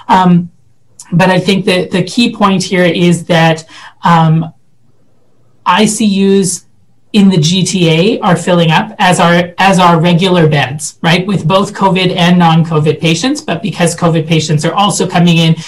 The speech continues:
you have this influx of people who need care, uh, in addition to what would normally be provided.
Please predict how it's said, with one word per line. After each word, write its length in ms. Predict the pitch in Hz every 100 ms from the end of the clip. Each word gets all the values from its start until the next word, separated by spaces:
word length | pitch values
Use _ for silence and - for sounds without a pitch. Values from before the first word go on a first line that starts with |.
| -
you 80 | 185
have 80 | 151
this 200 | 170 170
influx 500 | 220 214 - 175 -
of 100 | 165
people 320 | 180 - 160
who 140 | 156 165
need 340 | 156 151 - - _
care, 560 | - 170 160 156 170 -
uh, 360 | 175 156 147 - -
in 140 | 214 175
addition 460 | 151 202 - 185
to 140 | 165 165
what 180 | 156
would 140 | 160 156
normally 400 | 156 160 156 151
be 160 | 151
provided. 580 | 147 143 131 127 147 165